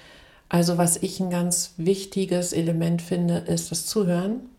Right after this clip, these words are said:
ist einfach dem anderen zuhören, dass der Raum findet, zu sprechen und sich selbst zu reflektieren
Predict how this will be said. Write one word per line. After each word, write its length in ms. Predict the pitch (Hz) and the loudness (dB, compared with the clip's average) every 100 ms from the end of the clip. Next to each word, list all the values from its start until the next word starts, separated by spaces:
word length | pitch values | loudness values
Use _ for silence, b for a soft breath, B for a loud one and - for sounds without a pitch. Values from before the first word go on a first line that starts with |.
| _ | _
ist 220 | 180 - | -4 -4
einfach 480 | - 175 175 180 175 | -2 -2 -2 -2 -4
dem 200 | - 175 | -2 -2
anderen 380 | 170 175 175 170 | -2 0 0 0
zuhören, 520 | 170 202 190 175 185 | -2 -2 0 0 0
dass 160 | 180 170 | -4 -4
der 200 | 175 160 | -4 -4
Raum 300 | 165 165 180 | -2 -2 -2
findet, 600 | 180 202 196 196 202 202 202 B B B B B - | -2 0 2 2 0 -2 -10 B B B B B -8
zu 120 | 185 | -6
sprechen 600 | 180 - 190 - 240 240 | -4 -4 -4 -4 -6 -6
und 220 | 220 185 175 | -4 -4 -4
sich 160 | 170 | -2
selbst 300 | - 180 - | -2 -2 -2
zu 100 | - | -4
reflektieren 1120 | 175 175 175 165 - - 196 175 160 156 165 | -4 -4 -4 -6 -6 -6 -2 0 0 -2 -6